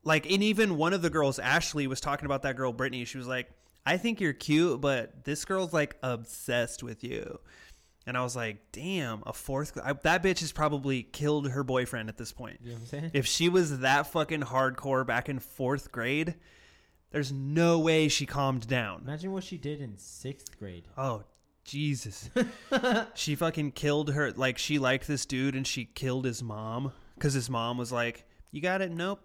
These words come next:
Speaker 1: you, you can't
Speaker 2: You're
Speaker 1: go
Speaker 2: too
Speaker 1: over there
Speaker 2: young.
Speaker 1: tonight." <laughs> Yeah, yeah, "You gotta stay home for dinner." "Really, bitch?" Hmm? She stole her mom's car.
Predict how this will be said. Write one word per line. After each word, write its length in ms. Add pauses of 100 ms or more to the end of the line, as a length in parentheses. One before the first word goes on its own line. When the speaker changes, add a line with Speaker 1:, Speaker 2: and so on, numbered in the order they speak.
(100)
Speaker 1:
you, 280
you 120
can't 280
Speaker 2:
You're 60
Speaker 1:
go 180
Speaker 2:
too 40
Speaker 1:
over 140
there 160
Speaker 2:
young. 80
Speaker 1:
tonight." 220
<laughs> 20
Yeah, 240 (160)
yeah, 320
"You 160
gotta 200
stay 220
home 220
for 100
dinner." 400 (460)
"Really, 280
bitch?" 500 (240)
Hmm? 260 (640)
She 80
stole 240
her 100
mom's 300
car. 580